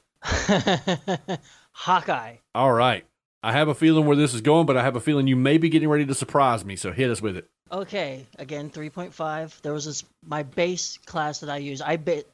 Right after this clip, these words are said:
Speaker 1: I built this character. That's why I know this one super well. Um, Scout.
Speaker 2: I like it.
Speaker 1: The re-, because as he moved more, he got more damage.
Speaker 2: Yes.
Speaker 1: And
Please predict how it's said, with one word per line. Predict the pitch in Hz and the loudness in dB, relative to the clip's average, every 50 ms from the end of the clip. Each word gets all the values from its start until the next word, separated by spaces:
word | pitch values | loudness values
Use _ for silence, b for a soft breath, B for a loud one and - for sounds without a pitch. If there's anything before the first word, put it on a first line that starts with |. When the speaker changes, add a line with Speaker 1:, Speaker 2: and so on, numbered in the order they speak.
| _ | _
Speaker 1:
I | - 151 165 | -6 -4 -4
built | 156 135 165 170 - - | -2 -2 -2 -2 -2 -4
this | 143 139 - | -10 -10 -10
character. | - 143 147 139 120 - 127 | -10 -12 -12 -12 -12 -12 -12
That's | 123 127 131 - - | -12 -12 -12 -12 -12
why | 143 131 127 127 131 | -10 -8 -8 -8 -8
I | 131 127 123 | -8 -8 -6
know | 127 127 131 131 | -6 -6 -6 -6
this | 127 135 127 - | -6 -8 -10 -8
one | 156 131 120 | -8 -10 -8
super | - - - 151 131 131 - 151 | -8 -8 -8 -8 -8 -8 -8 -8
well. | 139 143 151 143 135 123 117 113 - _ _ - | -6 -4 -4 -2 -4 -4 -8 -10 -16 _ _ -4
Um, | 131 139 139 139 139 139 139 135 135 135 - _ _ _ _ _ | -2 0 2 2 2 0 0 -2 -4 -6 -8 _ _ _ _ _
Scout. | _ - - - - 175 135 120 - - - - _ _ _ _ _ - | _ -8 -6 -4 -2 -4 -4 -6 -8 -14 -18 -20 _ _ _ _ _ -4
Speaker 2:
I | 95 95 | -4 -2
like | 90 90 92 98 - - | 0 0 -2 -2 -4 -6
it. | - 160 | -8 -8
Speaker 1:
The | 147 | -8
re-, | 175 - _ _ _ _ _ | -10 -10 _ _ _ _ _
because | 156 156 - - 165 147 143 143 143 139 | -8 -6 -4 0 0 0 0 0 -2 -4
as | - 139 139 143 143 - | -6 -4 -4 -4 -4 -4
he | 180 180 | -4 -2
moved | 180 180 190 202 208 190 185 | 0 0 0 0 -2 -2 -2
more, | 220 240 233 208 180 165 160 156 139 | 0 0 0 0 -2 -4 -4 -6 -6
he | 143 160 156 | -6 -4 -2
got | 151 151 151 143 | -2 -2 -4 -4
more | 143 135 135 139 | -4 -6 -6 -6
damage. | 135 139 180 190 196 196 170 139 123 113 - - - - - _ _ | -6 -6 -4 -4 -2 -2 -4 -4 -6 -8 -10 -12 -14 -14 -16 _ _
Speaker 2:
Yes. | - 104 110 107 - - - _ _ | -4 -2 -2 -2 -2 -4 -8 _ _
Speaker 1:
And | - 151 151 151 143 139 143 139 | -4 -2 -2 0 -2 -2 -4 -4